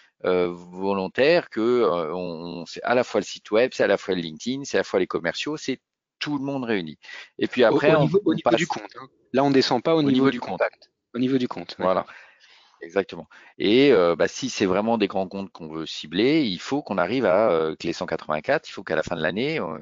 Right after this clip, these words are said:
Speaker 1: on les ait tous engagés à minimum, euh, euh, quel que soit le canal qu'on a utilisé. Puis après, effectivement, la pyramide, elle repart dans l'autre sens parce qu'on va travailler au niveau du contact. Et donc, euh, dans les vingt-neuf entreprises, combien de personnes, combien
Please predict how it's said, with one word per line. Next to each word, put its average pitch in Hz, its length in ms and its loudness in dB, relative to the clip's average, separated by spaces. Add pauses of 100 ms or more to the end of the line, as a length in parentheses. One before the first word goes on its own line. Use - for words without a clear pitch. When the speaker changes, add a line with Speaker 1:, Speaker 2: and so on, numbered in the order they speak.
(100)
Speaker 1:
on 78 140 -10
les 80 240 -4
ait 131 80 -2
tous - 260 -10
engagés 95 320 -2
à 87 80 0
minimum, 101 440 -2
euh, 87 160 0 (560)
euh, 80 1000 0
quel 139 260 2
que 107 180 -2
soit 113 300 0
le 107 100 -2
canal 101 520 0
qu'on 90 220 -14
a 85 240 -2
utilisé. 87 640 -14
Puis 117 140 2
après, 151 240 4
effectivement, 120 340 -2
la 104 100 2
pyramide, 98 380 -2
elle 85 60 2
repart 82 300 0
dans 87 100 -2
l'autre 92 200 -4
sens 156 360 0
parce - 220 -2
qu'on 98 200 -8
va 90 120 0
travailler 92 380 0
au 131 60 -2
niveau 113 220 -2
du 107 140 -10 (100)
contact. - 520 -10 (640)
Et 80 80 -8
donc, 113 320 -2
euh, 85 260 4
dans 95 160 0
les 95 120 2
vingt-neuf 110 500 0
entreprises, 123 680 -4 (600)
combien 120 340 2
de 101 380 0
personnes, 165 580 -2 (120)
combien 92 260 -8